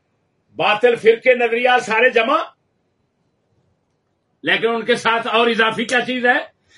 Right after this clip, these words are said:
اضافی یہ ہے کہ علم نہیں۔ واہ بھائی واہ، بدون علم۔ ان کنجروں کے پاس وہ انشاءاللہ العظیم مردے کا علم اور مردے کے باپ کا علم انشاءاللہ اگلی قسط میں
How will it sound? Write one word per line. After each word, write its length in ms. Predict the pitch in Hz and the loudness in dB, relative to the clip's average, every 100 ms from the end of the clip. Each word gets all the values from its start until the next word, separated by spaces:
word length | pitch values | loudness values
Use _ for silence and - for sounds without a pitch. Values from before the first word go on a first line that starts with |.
| _ | _
اضافی 380 | 202 214 214 226 | -2 0 0 -4
یہ 140 | 220 | -2
ہے 180 | 190 208 | 0 0
کہ 160 | 196 196 | -4 -8
علم 240 | 185 175 151 | -8 -10 -12
نہیں۔ 220 | 120 104 _ _ _ _ _ _ | -14 -18 _ _ _ _ _ _
واہ 180 | - 180 | -2 -2
بھائی 160 | 147 117 | -2 -8
واہ، 140 | 113 - _ _ _ _ _ _ | -10 -14 _ _ _ _ _ _
بدون 320 | 233 269 320 | 2 2 0
علم۔ 300 | 294 294 240 - _ _ _ _ _ _ _ _ - | 2 2 0 -6 _ _ _ _ _ _ _ _ -4
ان 140 | 277 | -4
کنجروں 380 | 247 269 294 311 | -2 -2 0 0
کے 80 | 311 294 | 0 2
پاس 580 | 277 320 330 - - _ _ - 190 165 - _ _ _ _ 190 | 2 4 0 -6 -18 _ _ -20 -20 -20 -20 _ _ _ _ -2
وہ 120 | 285 | 0
انشاءاللہ 480 | 269 - 254 262 269 | 0 0 0 2 2
العظیم 380 | 262 277 285 262 | 2 2 -2 0
مردے 300 | 262 262 262 | 0 2 2
کا 180 | 247 | 0
علم 160 | 262 269 | 0 0
اور 100 | 254 | -2
مردے 340 | 240 233 262 | -2 -2 -2
کے 120 | 254 233 | -2 0
باپ 300 | 226 240 233 | 0 0 0
کا 100 | 208 | -2
علم 140 | 247 | -2
انشاءاللہ 380 | 226 - 202 196 | -8 -8 -6 -4
اگلی 220 | 185 185 | -6 -8
قسط 320 | 156 156 - | -10 -16 -12
میں 120 | 151 | -14